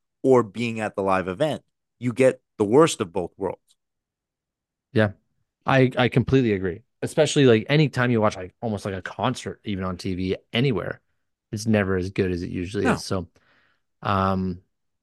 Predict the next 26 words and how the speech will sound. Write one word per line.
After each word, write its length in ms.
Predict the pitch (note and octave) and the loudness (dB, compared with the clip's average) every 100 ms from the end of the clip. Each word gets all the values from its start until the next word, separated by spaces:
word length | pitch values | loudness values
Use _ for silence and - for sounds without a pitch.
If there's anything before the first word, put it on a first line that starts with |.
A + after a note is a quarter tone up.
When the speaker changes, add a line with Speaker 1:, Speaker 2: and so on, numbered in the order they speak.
| - | 0
Speaker 2:
yeah, 240 | G#2+ F#2+ - | 0 0 0
no. 160 | F#2+ F2 _ _ | -2 -2 _ _
I, 160 | A2 G#2+ - | -2 -2 -2
I, 120 | - - | -4 -2
and 160 | B2 B2+ | -2 0
also, 400 | A#2 B2+ - C3+ | 2 2 4 4
like, 260 | A#2 G#2 A2+ - - | 4 0 -6 -12 -4
I, 200 | G#2+ G2+ A2+ - _ - | -2 -4 -10 -20 _ -4
we 120 | B2+ | -2
talked 200 | G#2+ - | 0 -2
about 100 | F#2 | -6
this 100 | F#2 | -8
before. 240 | F2 G2 | -4 2
I 80 | G2 | 2
don't 80 | F2+ | 0
know 80 | E2 | -4
why 120 | G1+ | -6
Usher's 320 | - - - | -8 -6 -8
doing 200 | - G1+ - | -8 -10 -12
it. 80 | - _ _ _ _ _ _ _ _ _ C3 | -16 _ _ _ _ _ _ _ _ _ 2
Speaker 1:
I 60 | D#3+ | 4
Speaker 2:
He's 0 | |
Speaker 1:
like 180 | A#3 A#3+ | 6 4
Speaker 2:
a 60 | |
re- 20 | A3 | 4
Speaker 1:
Usher. 240 | D#3+ E2+ | 2 -4